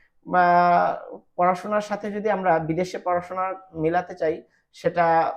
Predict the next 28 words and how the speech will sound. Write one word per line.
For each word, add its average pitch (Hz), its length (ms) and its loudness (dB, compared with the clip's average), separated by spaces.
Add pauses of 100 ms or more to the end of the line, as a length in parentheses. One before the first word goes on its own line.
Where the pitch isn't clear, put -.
(380)
আসলে 165 240 -4
হিউজ 156 420 -6
ডিফারেন্ট। 147 460 -4 (560)
তাদের 175 320 0
পড়াশোনাগুলো 190 840 -4 (220)
অনেক 170 300 0
বেশি, 180 540 -4 (320)
আহ, 139 360 2
ইন্ডাস্ট্রি 175 380 0
ওরিয়েন্টেড, 180 600 0 (400)
তারা 156 180 4
অনেক 165 320 -2
বেশি 180 560 -2 (840)
প্র্যাকটিক্যাল 185 540 0
নেচার 180 600 4
পড়াশোনা। 175 360 -2
কিন্তু 190 240 -10
আমাদের 190 300 -2
দেশে 208 240 -4
পড়াশোনাগুলো 196 560 -4
আমরা 185 180 -4
যেটা 180 180 -6
করি 214 240 -10
সেটা - 220 -10
হয়তো 175 220 -2
বা 170 100 -6
কোনো 170 240 -8
ফাঁক 160 220 -8